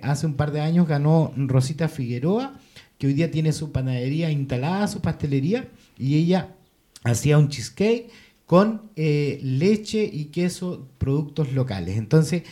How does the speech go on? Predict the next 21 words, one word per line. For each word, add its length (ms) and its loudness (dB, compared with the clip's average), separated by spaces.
obviamente 460 0
le 140 2
da 360 -2
un, 640 -4
una 220 -2
alternativa 800 -2
de 460 -4
cómo 300 2
preparar 600 0
estos 260 -2
productos 460 -2
que 100 -4
son 220 -4
tan 160 0
tradicionales 580 -2
para 240 -4
nosotros. 440 -10
Después, 640 6
eh, 320 2
eh, 200 -8
ah, 240 -6